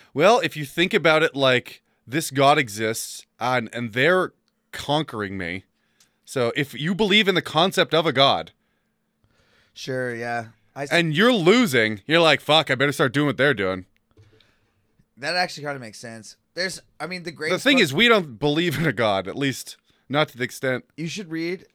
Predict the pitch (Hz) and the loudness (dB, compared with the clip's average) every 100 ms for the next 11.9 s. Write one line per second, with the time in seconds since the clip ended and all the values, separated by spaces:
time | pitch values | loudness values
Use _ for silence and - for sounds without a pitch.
0 | _ _ _ 113 113 90 107 80 78 67 | _ _ _ -6 -4 -2 -2 -4 -8 -12
1 | 76 87 - - - 57 _ - 143 160 | -14 -18 -18 -20 -20 -20 _ -14 -12 -10
2 | 160 160 - 139 135 147 131 135 - 98 | -10 -10 -10 -10 -8 -10 -8 -8 -10 -14
3 | 127 135 127 135 - 127 117 120 95 101 | -14 -14 -14 -14 -14 -16 -14 -16 -18 -18
4 | 113 107 - 117 110 113 - 113 107 113 | -16 -16 -16 -16 -12 -12 -12 -14 -12 -10
5 | 117 117 120 117 147 131 113 104 139 - | -6 -2 -2 -2 -2 -2 -2 -4 -4 -6
6 | 104 107 101 101 - 104 131 131 123 87 | -8 -10 -10 -12 -10 -10 -8 -8 -8 -8
7 | 82 87 80 85 _ 131 120 120 117 117 | -10 -14 -16 -20 _ -12 -10 -8 -10 -12
8 | - 113 - _ _ - 107 110 110 - | -16 -18 -20 _ _ -20 -18 -16 -16 -18
9 | 95 90 _ _ _ _ _ _ 120 120 | -20 -20 _ _ _ _ _ _ -14 -12
10 | 135 127 - 175 202 165 147 131 143 139 | -14 -14 -8 -8 -8 -10 -12 -8 -6 -6
11 | 143 135 123 127 127 - 131 113 | -6 -8 -8 -10 -10 -8 -8 -8